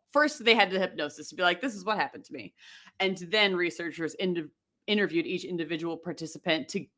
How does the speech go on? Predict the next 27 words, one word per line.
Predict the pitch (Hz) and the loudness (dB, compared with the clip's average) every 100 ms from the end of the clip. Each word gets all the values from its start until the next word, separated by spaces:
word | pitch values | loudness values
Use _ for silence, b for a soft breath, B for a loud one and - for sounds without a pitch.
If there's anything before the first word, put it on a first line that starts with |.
| _ | _
hear | - - 180 180 190 | -12 0 4 6 6
their | 170 170 | 4 4
abduction | 160 151 143 - 233 | 4 2 -2 -2 -6
story. | 254 247 269 294 - B B - | -2 -2 -2 -4 -8 B B 0
Um, | 175 | 2
and | 170 | 4
they | 165 | 4
recorded | 151 - 196 202 202 | 2 2 4 6 4
those | 202 196 | 4 4
interviews | 202 190 180 185 180 | 4 2 4 4 4
and | 180 | 2
they | 170 | 2
made | 160 156 | 4 2
transcripts | - 175 170 170 175 156 - | 2 4 4 0 -2 -4 -2
of | 165 151 147 _ _ | -2 -2 -6 _ _
the | 143 175 | 2 2
experiences | 165 - 180 180 156 160 170 | 2 0 4 6 4 2 0
they | 160 151 | 2 6
now | 151 151 | 6 6
remembered | 151 147 143 143 - | 4 2 0 0 -2
having. | 80 - 98 - | -4 -4 -6 -8
So | - 156 - | 0 2 2
each | 185 185 - | -2 -4 0
person | 185 180 165 | 0 0 -4
would | 156 | -2
go | 151 | 0
into | 147 135 127 | 0 -2 -8